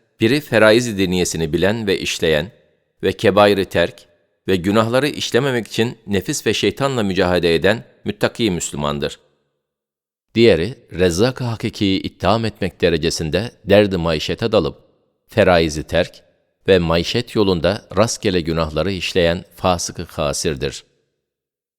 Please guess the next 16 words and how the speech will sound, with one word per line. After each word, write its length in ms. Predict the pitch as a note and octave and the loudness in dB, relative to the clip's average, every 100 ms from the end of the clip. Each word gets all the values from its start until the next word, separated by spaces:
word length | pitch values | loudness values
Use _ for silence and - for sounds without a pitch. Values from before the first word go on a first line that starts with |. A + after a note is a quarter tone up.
| - | -8
Ve 60 | F2 | -2
o 160 | A2+ | -2
talim 380 | - A#2+ C3 E3+ | 4 4 4 0
ve 60 | D#3 | -6
talimat 580 | - A2+ G2 F#2 E2+ - | 0 2 2 2 0 -2
ise 300 | - G#2+ B2+ _ _ _ _ | -2 -2 -4 _ _ _ _
başta 400 | G2 G#2 - G2+ | -2 -2 0 -2
namaz 400 | F2 F2+ A#2 - _ | 0 0 -2 -4 _
ibadettir. 720 | G#2+ F2+ E2+ D#2 - - B1+ _ _ _ _ _ _ _ _ _ - | -2 2 2 0 -6 -12 -12 _ _ _ _ _ _ _ _ _ -2
Ve 140 | G#2+ - | -2 0
o 100 | F#2+ | 0
harp 220 | C3+ D3+ | 2 0
ise 320 | - F2 G#2+ _ _ _ _ - | -2 -2 -2 _ _ _ _ -4
nefis 440 | G2 G2 - - | -4 -4 -6 -4
ve 120 | G2 F2 | -2 0
heva, 360 | F2 E2+ A2+ | 2 2 -2